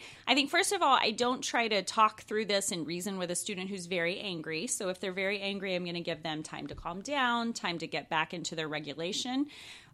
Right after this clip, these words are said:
I'm going to give them a break, whatever they need to get calm. And then, or, eh, let's say that they are calm, or let's say in that moment they are not upset. At that point, I'm gonna pull them back and I'm gonna ask them to observe. And so I might say,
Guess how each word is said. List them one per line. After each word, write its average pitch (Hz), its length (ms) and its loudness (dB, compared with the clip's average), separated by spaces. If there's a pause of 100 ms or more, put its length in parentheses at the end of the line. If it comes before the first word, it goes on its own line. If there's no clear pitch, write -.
I'm 175 200 4
going 165 220 0
to 160 80 -8
give 151 180 -2
them 143 180 0
a 139 60 0
break, 233 760 2
whatever 190 480 6
they 226 160 2
need 208 240 0
to - 80 -6
get 180 160 2
calm. 175 480 4 (340)
And 247 220 4
then, 392 460 4
or, 294 400 4
eh, - 280 0
let's 247 280 2
say 254 260 4
that 185 320 8
they 214 140 6
are 311 160 10
calm, 254 360 4
or 208 80 4
let's 214 240 0
say 214 140 2
in 196 120 2
that 175 120 2
moment 196 320 0
they 175 140 4
are 160 40 0
not 165 300 4
upset. 113 460 0 (320)
At 233 140 4
that 370 180 6
point, 349 180 4
I'm 285 80 8
gonna 240 160 2
pull 220 300 0
them 214 160 0
back 175 260 6
and 175 100 0
I'm 165 60 0
gonna 165 160 -4
ask 160 220 -2
them 160 160 -4
to 147 100 -6
observe. 123 540 -4
And 185 200 -4
so 208 120 -2
I 196 80 2
might 202 240 -2
say, 185 420 4